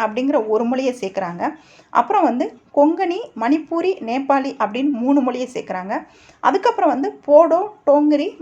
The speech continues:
மைத்திரி, சாந்திரி அப்படின்னு நாலு மொழி சேர்க்குறாங்க அப்படின்னு ஞாபகம் வச்சுக்கோங்க. மொத ஒரு மொழியை வந்து இருபத்தி ஓராவது சட்டத்திட்டத்துல சேர்க்குறாங்க, ரெண்டாவது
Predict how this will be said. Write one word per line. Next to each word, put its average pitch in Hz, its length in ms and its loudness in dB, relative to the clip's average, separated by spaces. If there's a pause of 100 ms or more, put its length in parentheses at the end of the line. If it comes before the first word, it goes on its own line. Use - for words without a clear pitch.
மைத்திரி, 269 420 -4 (160)
சாந்திரி 233 500 -4
அப்படின்னு 254 360 -2
நாலு 247 260 4
மொழி 240 220 -6
சேர்க்குறாங்க 196 420 -6
அப்படின்னு 190 280 -8
ஞாபகம் 175 240 -6
வச்சுக்கோங்க. 175 380 -10 (640)
மொத 247 280 2 (180)
ஒரு 247 200 2
மொழியை 285 260 2
வந்து 247 160 -4 (140)
இருபத்தி 320 360 0
ஓராவது 233 280 0
சட்டத்திட்டத்துல 208 680 -6
சேர்க்குறாங்க, 175 400 -8 (500)
ரெண்டாவது 392 400 2